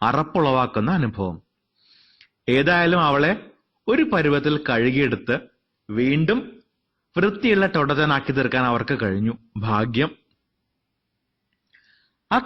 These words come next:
കാര്യമാണ് അമ്മ സൂചിപ്പിച്ചത്. "ഇനി ഞാനങ്ങനെ ചാടില്ല, സത്യം," അമ്മയോട് ടൊടജൻ ശബ്ദം താഴ്ത്തി പറഞ്ഞു.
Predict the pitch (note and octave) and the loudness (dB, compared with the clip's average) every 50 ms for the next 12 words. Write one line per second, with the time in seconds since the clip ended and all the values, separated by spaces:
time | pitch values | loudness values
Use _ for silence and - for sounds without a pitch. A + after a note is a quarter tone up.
0 | B3 A#3 F#3+ F3+ F3 F3+ F3 E3 D#3 C#3+ C#3+ D3 D3 - C3+ A2+ A2+ G#2+ F#2 - | 0 0 2 2 2 2 2 2 2 2 2 0 0 0 0 0 0 -2 -2 -2
1 | A2+ G#2+ G2+ F#2 - - _ _ _ _ _ _ _ _ _ _ - - _ _ | -2 -2 -2 -4 -6 -8 _ _ _ _ _ _ _ _ _ _ -20 -20 _ _
2 | _ - D#3 F#3 A3 A3 G#3 F#3+ G3 G3 G3+ G#3 G3+ G#3 F3+ D3 C#3 D3+ F3 E3+ | _ -2 0 0 2 2 2 2 2 2 2 0 0 0 2 2 2 2 4 4
3 | E3 E3 D#3+ D3 - D3 B2+ - - - _ _ - F#3+ G3+ G3 F3+ C3 - - | 4 2 2 0 0 -4 -4 -4 -8 -20 _ _ -2 0 2 2 0 -2 -4 -8
4 | - - _ _ _ _ _ _ - F#2+ G#2 A2 A#2 A#2+ B2+ B2 - _ _ _ | -16 -20 _ _ _ _ _ _ -8 -6 -2 -2 0 -2 -2 -4 -8 _ _ _
5 | _ _ _ _ _ _ _ _ _ _ _ - A#2 A#2+ A#2+ A#2+ C3 D#3+ F#3 - | _ _ _ _ _ _ _ _ _ _ _ -4 -2 0 0 0 0 -2 -4 -8
6 | - _ _ _ _ _ _ _ _ - A#2 A2 G#2 B2+ A#2+ C#3 C#3 C3 - B2 | -20 _ _ _ _ _ _ _ _ -6 -4 -2 -2 -2 -2 -2 -2 -2 -2 -4
7 | G2+ F#2 A#2+ B2 B2+ A#2+ A#2+ A#2+ A2+ A#2+ G#2 - G#2+ G2 F#2 F2+ F2 | -4 -2 -2 -2 0 0 -2 -2 -2 -4 -4 -4 -4 -4 -4 -6 -6